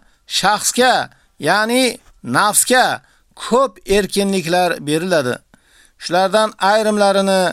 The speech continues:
sharhlab o'tamiz. Xo'p, bayon erkinligi bu degani davlatning har bir fuqarosi har qanday masala bo'yicha va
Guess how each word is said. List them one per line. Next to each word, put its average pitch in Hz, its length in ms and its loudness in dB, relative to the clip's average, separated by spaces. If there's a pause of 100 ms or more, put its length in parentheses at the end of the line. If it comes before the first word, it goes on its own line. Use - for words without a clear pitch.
(200)
sharhlab 160 680 -2
o'tamiz. 143 480 -4 (880)
Xo'p, 240 300 -2 (120)
bayon 220 420 0
erkinligi 180 680 0 (500)
bu 160 240 -2
degani 240 460 2 (400)
davlatning 208 840 0
har 190 420 0
bir 233 140 0
fuqarosi 190 720 2 (600)
har 220 440 -2
qanday 208 560 0
masala 190 540 0
bo'yicha 175 420 0 (600)
va 214 240 0